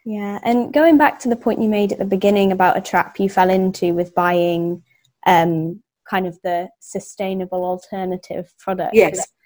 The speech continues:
Speaker 1: That's something I think so many people fall into because
Speaker 2: Yeah.
Speaker 1: it is sold to you as being like, "Oh, well, to live in this way and be sustainable,
Speaker 2: Yeah.
Speaker 1: you need these things." And it's like,
Speaker 2: Yeah.
Speaker 1: actually, you don't. It,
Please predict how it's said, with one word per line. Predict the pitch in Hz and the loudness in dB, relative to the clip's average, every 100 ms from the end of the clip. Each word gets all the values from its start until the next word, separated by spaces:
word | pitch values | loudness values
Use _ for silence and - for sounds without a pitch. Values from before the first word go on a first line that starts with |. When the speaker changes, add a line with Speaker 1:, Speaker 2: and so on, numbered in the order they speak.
| _ _ _ | _ _ _
Speaker 1:
That's | 208 226 - | -2 -2 -4
something | 247 - 233 214 | -6 -6 -8 -6
I | 202 | -6
think | 202 190 - | -6 -10 -10
so | - 208 | -8 -4
many | 214 196 185 | -4 -2 -4
people | - 190 - | -4 -8 -8
fall | 180 - 190 | -10 -6 -4
into | 226 277 262 190 | 0 -2 -2 -6
because | 175 185 190 185 - _ _ _ _ | -6 -6 -6 -6 -12 _ _ _ _
Speaker 2:
Yeah. | 254 170 - | 0 0 2
Speaker 1:
it | 233 | 2
is | 226 220 | 2 2
sold | 254 240 233 - | -2 0 -2 -4
to | 214 | -2
you | |
as | 202 | -2
being | 202 202 202 | -2 -2 -2
like, | 190 185 - | -4 -6 -4
"Oh, | 302 302 | 0 2
well, | 202 190 - - | 0 -4 -6 -4
to | 208 196 196 - _ | -2 -2 -6 -12 _
live | 208 226 247 | -2 0 0
in | 214 | -2
this | 185 185 185 | -4 -6 -4
way | 185 196 | -4 -4
and | 196 | -4
be | 220 | -6
sustainable, | 233 220 - 185 185 185 185 208 233 | -6 -10 -6 -4 -4 -4 -4 0 0
Speaker 2:
Yeah. | - 185 214 | 0 -6 -4
Speaker 1:
you | 214 | -4
need | 208 285 330 - | 0 0 0 -2
these | 175 185 - | -6 -6 -6
things." | 127 104 151 196 | -8 -6 -10 -4
And | 208 | -4
it's | - - | -4 -4
like, | 208 185 | -4 -2
Speaker 2:
Yeah. | - | -2
Speaker 1:
actually, | 240 - - 214 | -2 -6 -8 -6
you | 196 190 | -4 -6
don't. | 185 208 208 175 - | -4 -2 -2 -4 -2
It, | 190 | -2